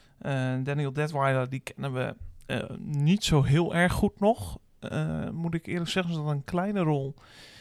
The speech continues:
in The Harder They Fall. Eh, een film die ik, eh, redelijk hoog heb zitten. De, ook dat is een, een, een film die redelijk gemixt werd ontvangen, eh, op Netflix. Met een hele hoop grote namen. Lakeith Stanfield zat er ook in, maar het is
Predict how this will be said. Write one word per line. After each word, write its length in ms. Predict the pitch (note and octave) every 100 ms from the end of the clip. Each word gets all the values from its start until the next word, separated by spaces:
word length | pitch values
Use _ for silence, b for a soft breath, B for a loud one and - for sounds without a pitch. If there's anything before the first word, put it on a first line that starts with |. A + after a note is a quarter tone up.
| B B B
in 320 | - D3+ D3+
The 60 | D3
Harder 340 | C#3 E3+ D3+
They 200 | C#3 C3+
Fall. 440 | C#3 E3 F3+ A#3+ D4+ - - - _ _ _ - - _
Eh, 720 | D3 C#3 C#3 C3+ C3 C3 B2+
een 120 | A#2+
film 320 | - D#3 D3+ C#3
die 200 | D#3 D#3+
ik, 260 | C#3+ -
eh, 360 | D3+ C#3 C3+ C3 C3 _ B B B B B
redelijk 760 | C3 C3 F3+ G3+ A3+ D3+ C3
hoog 260 | - C#3+ -
heb 140 | C3
zitten. 440 | - A#2 - G3 -
De, 220 | - C#3+ -
ook 200 | D3+ D3
dat 200 | E3 E3
is 120 | D#3+
een, 140 | D3+ D3
een, 260 | - - G3+
een 240 | - D3
film 300 | D3+ D#3+ D3
die 180 | C#3+ C3+
redelijk 420 | C3 F#3 A3 F#3+
gemixt 420 | - D#3+ D#3+ - -
werd 180 | D3
ontvangen, 580 | C#3 C#3 D#3+ F#3 A#3 -
eh, 280 | - C#3+ C#3
op 140 | - -
Netflix. 640 | D3+ - - G#3 - - - B B B B
Met 120 | -
een 60 | C3
hele 320 | C#3 E3+ A#3
hoop 220 | E3 F3+ -
grote 360 | - D3+ -
namen. 380 | C3+ D3 F3+ G3+
Lakeith 340 | E3 - D#3+
Stanfield 420 | - D#3 D#3 D#3 D3
zat 200 | D#3+ -
er 60 |
ook 120 | C#3 D#3
in, 140 | D#3
maar 120 | D#3+
het 140 | D3+ -
is 200 | C#3+